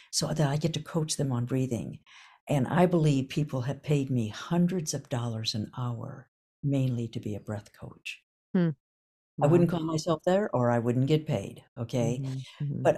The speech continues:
Speaker 1: I get their permission, and then I, the third permission is that they're not gonna be goal-oriented, that they will be present to their body, and that they will, um, you know,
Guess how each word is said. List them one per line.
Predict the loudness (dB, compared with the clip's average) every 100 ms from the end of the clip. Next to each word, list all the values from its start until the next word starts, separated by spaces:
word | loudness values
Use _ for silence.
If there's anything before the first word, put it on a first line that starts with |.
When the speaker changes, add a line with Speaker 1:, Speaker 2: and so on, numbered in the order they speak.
| 2
Speaker 1:
I |
get | 2 2
their | 4 2
permission, | 0 0 2 2 0 0
and | 2 2
then | 2
I, | 0 -2
the | -4
third | 0 0 0
permission | -2 -2 -2 -2 -2
is | 0 -2 -6 -12 -20 _
that | -2
they're | 0
not | 2 0 -2
gonna | -4
be | -4 -4 -4 -8 _ _ _ _ _ _ -2
goal-oriented, | 0 2 0 -2 -4 -6 -4 -4 -4 -8 -12 -20 _ _ _
that | -4 0
they | 0
will | 0 -6
be | -10 _
present | -6 0 0 0 -2 -4
to | 0
their | 0
body, | 0 -4 -6 -10 -14 -18 _ _ _ _ _ _ -20 -20 -10
and | -4 -4
that | -4 -2
they | -2 -2 -6
will, | -4 -2 -2 -4 -12 -14 -10
um, | -8 -8 -10 -12 -20 _ _ _ _ _ -8
you | -6
know, | -4 -8 -14